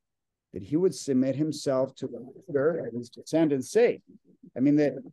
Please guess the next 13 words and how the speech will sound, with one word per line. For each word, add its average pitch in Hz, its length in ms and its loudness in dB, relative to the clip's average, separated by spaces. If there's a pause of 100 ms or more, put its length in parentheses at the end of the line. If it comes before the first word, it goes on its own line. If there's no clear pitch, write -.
(160)
remember, 185 300 2
the 156 100 4
master 180 400 4
of 151 60 -2
the 147 100 0
palace, 160 460 0
it 139 60 -10
was 127 100 -10
not 180 200 0
just - 200 -18
a - 180 -16
person 170 300 -2
who 135 120 -8